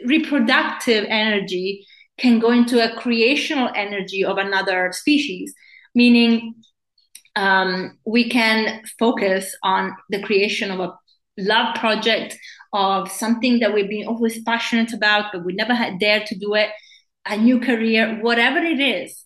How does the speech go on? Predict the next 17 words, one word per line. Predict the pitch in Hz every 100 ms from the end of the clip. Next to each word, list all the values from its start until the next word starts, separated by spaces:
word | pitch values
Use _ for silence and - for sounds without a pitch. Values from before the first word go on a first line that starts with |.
| -
you | 208 226
have | 208 208
more | 226 220
energy | 214 220 220 196 185 -
to | 185 -
put | 180 - _
into | 208 190 190
that. | 170 170 - - - _ - - _
It | 240
could | 247
also | 262 285 339
be | 269 240
that | 226
now | 220 226
finally | 226 220 214 208
in | 208
your | 202 -